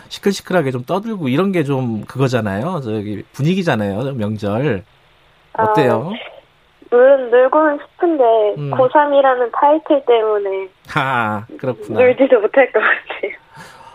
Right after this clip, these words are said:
Speaker 1: 아니, 근데 고삼 학생들이 제일 힘들었을 것 같아요. 왜냐면은 이제 수능은 정해져 있는 거고.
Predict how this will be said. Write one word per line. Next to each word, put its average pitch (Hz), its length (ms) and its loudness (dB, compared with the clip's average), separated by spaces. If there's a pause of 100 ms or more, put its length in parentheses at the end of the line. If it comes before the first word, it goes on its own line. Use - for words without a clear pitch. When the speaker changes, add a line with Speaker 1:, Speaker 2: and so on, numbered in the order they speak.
Speaker 1:
아니, 139 220 2
근데 123 600 2 (420)
고삼 190 380 0
학생들이 214 640 -4
제일 190 520 -2
힘들었을 262 680 -8
것 208 100 -14
같아요. 127 600 0
왜냐면은 151 580 -2 (600)
이제 233 120 -6
수능은 302 380 0
정해져 170 340 2
있는 156 260 0
거고. 107 540 -2